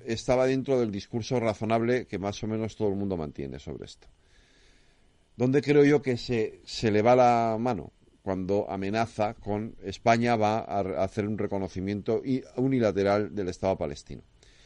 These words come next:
Primero, porque no va a ninguna pa-, en mi opinión, ¿eh? No va a ninguna parte. Quiero decir,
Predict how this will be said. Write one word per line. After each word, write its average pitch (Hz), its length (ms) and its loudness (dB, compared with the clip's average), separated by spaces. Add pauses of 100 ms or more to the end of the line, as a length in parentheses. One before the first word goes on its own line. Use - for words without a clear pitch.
(360)
Primero, 127 360 2
porque 95 380 -2 (300)
no 110 120 -2
va 117 80 2
a - 20 0
ninguna 113 280 0
pa-, 76 100 -6
en 101 60 -2
mi 98 80 0
opinión, 95 400 0
¿eh? 113 60 -2
No 110 100 0
va 110 80 4
a - 20 0
ninguna 101 280 0
parte. 123 340 -2
Quiero 90 140 -8
decir, 87 180 -6